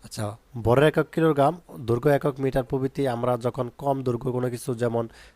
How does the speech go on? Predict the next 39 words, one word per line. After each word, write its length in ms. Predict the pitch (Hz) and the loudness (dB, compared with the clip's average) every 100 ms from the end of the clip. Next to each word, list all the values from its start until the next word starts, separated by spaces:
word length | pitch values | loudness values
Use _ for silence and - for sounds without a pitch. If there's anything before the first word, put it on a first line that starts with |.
| - | -2
টেবিলের 300 | 139 123 120 | 0 2 2
দৈর্ঘ্য 260 | 120 120 | 0 0
পরিমাপ 320 | 120 135 127 123 | -2 -2 -2 -4
করতে 240 | 120 127 | -6 -8
যাই, 220 | 120 123 135 | -4 -4 -4
তখন 240 | 131 127 | -4 -4
মিটার 280 | 113 117 123 | -2 -2 -4
ব্যবহার 240 | 117 117 | -2 -4
করতে 260 | 117 123 120 | -4 -6 -6
পারি, 260 | 110 110 113 | -4 -4 -4
কিন্তু 400 | 120 123 160 202 - - - - | -8 -8 -6 -8 -12 -20 -20 -10
আমরা 180 | 113 113 | -2 0
যখন 320 | 123 127 120 | 0 -2 -2
ঢাকা 220 | 110 127 | -2 -4
থেকে 140 | 131 123 | -4 -6
চট্টগ্রাম 380 | 131 135 135 | -6 -8 -6
দূরত্ব 280 | 127 127 - | -4 -4 -6
পরিমাপ 320 | 127 127 127 | -6 -2 -2
করতে 240 | 120 131 127 | -4 -8 -4
যাই, 180 | 123 143 | -4 -4
তখন 280 | 151 151 | -4 -8
কিলো-, 560 | 139 147 143 127 127 135 - - _ _ | -6 -2 -2 -2 -8 -10 -12 -20 _ _
কিলোমিটার 440 | - 156 143 135 160 | 2 4 4 2 2
ব্যবহার 260 | 135 117 | 2 2
করি। 220 | 110 95 87 _ - _ _ - | -2 -6 -8 _ -20 _ _ -6
আবার 180 | 117 | -2
ছোট 240 | 117 151 151 | -2 0 2
একটি 260 | 139 - | 0 0
পেন্সিল 340 | 135 135 127 139 | -2 -2 -2 -2
দৈর্ঘ্য 260 | 127 123 | -2 -2
মাপতে 380 | 143 131 127 - | -2 -2 -4 -4
গিয়ে 220 | 131 135 | -2 -2
আমরা, 360 | 160 127 123 123 - - _ - | -2 -2 -2 -2 -6 -20 _ -8
আহ, 240 | 110 107 | -2 0
ব্যবহার 260 | 107 117 123 | 0 0 0
করি 160 | 131 123 | -2 -4
সেন্টিমিটার, 520 | 135 127 110 101 95 _ _ _ _ _ _ _ - | -4 -4 -4 -4 -8 _ _ _ _ _ _ _ -8
ঠিক 100 | 175 | -6
আছে? 200 | 170 | -6